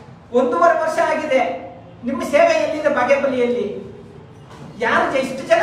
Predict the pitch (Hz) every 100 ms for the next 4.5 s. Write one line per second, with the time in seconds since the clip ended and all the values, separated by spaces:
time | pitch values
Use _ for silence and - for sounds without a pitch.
0 | - - 294 320 320 320 311 311 - 302
1 | 302 294 285 302 302 294 269 277 277 262
2 | 247 240 226 - - - - - - 247
3 | 254 254 - 320 320 285 330 339 302 247
4 | 320 262 254 - -